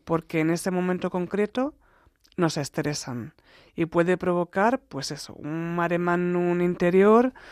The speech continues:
que puede ser de ira, de frustración, de desasosiego, pues todas esas cosas que podemos sentir a veces, ¿no? Y se pueden dar por un momento concreto,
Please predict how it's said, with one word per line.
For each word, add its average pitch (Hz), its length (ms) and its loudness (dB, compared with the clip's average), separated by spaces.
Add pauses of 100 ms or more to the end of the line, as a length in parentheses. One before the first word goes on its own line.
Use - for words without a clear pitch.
(260)
que 156 120 -6
puede 156 260 2
ser 165 420 0
de 156 280 0
ira, 180 440 6
de 170 120 4
frustración, 175 1300 4
de 165 260 4
desasosiego, 170 1080 2 (640)
pues 165 180 -4
todas 175 240 0
esas 180 240 -2
cosas 180 320 -4
que 165 140 -4
podemos 170 340 4
sentir 165 340 0
a 151 80 2
veces, 147 360 -6
¿no? 196 180 -4 (640)
Y 170 160 2
se 156 160 -2
pueden 165 280 4
dar 202 180 4
por 170 240 2
un 185 120 6
momento 170 600 6
concreto, 156 580 2